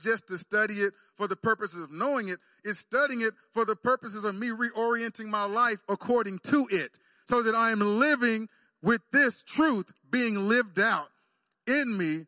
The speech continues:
and through me. That's abiding in my word.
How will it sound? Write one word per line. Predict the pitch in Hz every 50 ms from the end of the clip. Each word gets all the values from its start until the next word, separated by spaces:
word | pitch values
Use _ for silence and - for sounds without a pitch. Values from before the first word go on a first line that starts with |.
| _
and | - 190 185 180 -
through | 202 226 220 170
me. | 131 113 98 - _ _ _ _ _ _ _ _ _ _ _ _ _ _ _ _ _ _ _ _ _ _ _ _ _ _ _ _ _ _ _ _ _ _ _
That's | - 220 254 240 - -
abiding | - 214 175 135 - 185 196 226 254 262 269 269 269 254 233 208 202 185 175 170
in | 180 175 170
my | 170 160 156 151 143
word. | 135 127 135 120 110 101 95 92